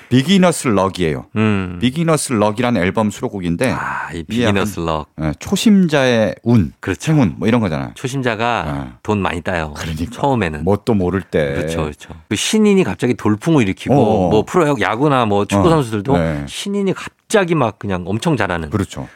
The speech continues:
Speaker 2: 그거 있는데 요게 소포머 징스라고
Speaker 1: 그렇죠.
Speaker 2: 이 년째가 되면
Speaker 1: 그렇습니다.
Speaker 2: 팍 싹 무너지는
Speaker 1: 싹 무너지고
Speaker 2: 그런 게
Speaker 1: 이제
Speaker 2: 있어요.
Speaker 1: 뭐 할 때도
Speaker 2: 네.
Speaker 1: 처음에 돈을 다 따지만
Speaker 2: 음.
Speaker 1: 그다음에 <laughs>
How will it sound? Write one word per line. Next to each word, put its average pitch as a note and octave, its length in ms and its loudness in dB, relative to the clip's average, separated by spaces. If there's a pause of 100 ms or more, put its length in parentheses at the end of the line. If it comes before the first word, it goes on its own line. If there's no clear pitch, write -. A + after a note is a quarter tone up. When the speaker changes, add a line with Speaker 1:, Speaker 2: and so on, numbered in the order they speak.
Speaker 2:
그거 C3+ 180 0
있는데 G2+ 540 0 (340)
요게 A2+ 140 0
소포머 G3+ 600 2
징스라고 G2 480 -2
Speaker 1:
그렇죠. G2 360 0 (100)
Speaker 2:
이 C3 200 4
년째가 D3+ 440 4
되면 G2 260 0
Speaker 1:
그렇습니다. F2+ 840 2
Speaker 2:
팍 C#2+ 180 -6
싹 D#3+ 160 0
무너지는 G#2 400 0
Speaker 1:
싹 G#2 180 -2
무너지고 F2+ 640 0
Speaker 2:
그런 G2 140 0
게 E2+ 80 -2
Speaker 1:
이제 F2 100 0
Speaker 2:
있어요. E2 140 0
Speaker 1:
뭐 F2+ 180 2 (200)
할 - 140 -8
때도 G#2 520 2
Speaker 2:
네. F#2+ 200 -2
Speaker 1:
처음에 A#2 220 -2
돈을 G2 220 -2
다 - 140 -2
따지만 A2+ 600 0
Speaker 2:
음. F2+ 220 -2
Speaker 1:
그다음에 F#3+ 500 0
<laughs> - 440 -4